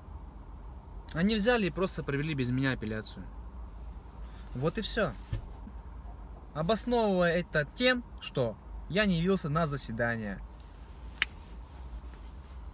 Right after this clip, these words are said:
Когда я начал разбираться, они сказали то, что «Почта России должна была вас оповестить».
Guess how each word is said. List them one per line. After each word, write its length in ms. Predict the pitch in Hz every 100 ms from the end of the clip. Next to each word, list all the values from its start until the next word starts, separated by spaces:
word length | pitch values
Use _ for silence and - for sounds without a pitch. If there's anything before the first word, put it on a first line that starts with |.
| - - - - - - - - - - - - -
Когда 220 | - 151 190
я 60 |
начал 320 | 202 208 196
разбираться, 600 | 185 170 170 185 190 -
они 180 | 143 143
сказали 400 | 143 147 143 147
то, 160 | 135 127
что 300 | 117 123 117
«Почта 380 | - 151 - 135
России 360 | 127 - 147
должна 320 | 127 120 123
была 220 | 117 117 113
вас 220 | 113 -
оповестить». 580 | - 113 110 - 110